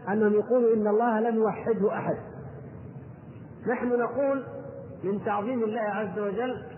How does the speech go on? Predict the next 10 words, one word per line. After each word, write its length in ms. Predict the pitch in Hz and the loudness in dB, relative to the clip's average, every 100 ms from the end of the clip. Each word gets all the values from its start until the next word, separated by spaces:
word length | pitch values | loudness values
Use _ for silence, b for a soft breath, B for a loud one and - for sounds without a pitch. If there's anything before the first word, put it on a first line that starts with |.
| - - - - - | -14 -14 -16 -14 -6
أن 180 | 220 214 | -2 0
الله 320 | 208 196 220 | 2 4 2
سبحانه 340 | 185 180 196 214 | 0 0 2 2
وتعالى، 500 | 190 185 196 214 214 - | 0 0 2 2 0 0
أننا 260 | 180 208 196 | 0 2 2
نقول 400 | 185 202 226 202 - - - - 175 | 0 2 0 0 -6 -14 -14 -8 -4
أننا 340 | 190 196 202 | -2 0 0
لم 240 | 196 214 | 0 0
نعبد 360 | 190 190 185 170 | 0 -2 -2 -2
الله 500 | 165 165 180 165 170 | -2 0 0 -2 -4